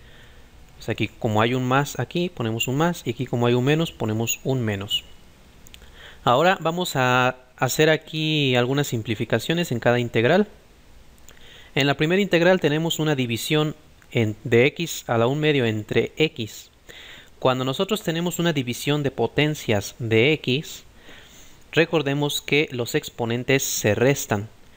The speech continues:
Al exponente de arriba le restamos el exponente de abajo.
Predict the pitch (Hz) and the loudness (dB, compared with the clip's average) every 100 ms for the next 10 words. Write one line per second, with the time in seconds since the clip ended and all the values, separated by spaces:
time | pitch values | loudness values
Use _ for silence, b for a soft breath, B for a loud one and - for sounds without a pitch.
0 | b - 113 117 - - 135 143 135 113 | b -2 2 2 0 -6 -2 -2 0 4
1 | 131 160 156 156 170 - - - - 139 | 4 4 0 -2 -2 -4 -18 -20 0 2
2 | 165 147 143 - 131 127 143 - - 131 | 4 2 0 0 0 0 -4 -4 -2 0
3 | 143 - 113 104 101 117 117 120 170 - | -2 -4 -4 -2 0 2 4 4 2 0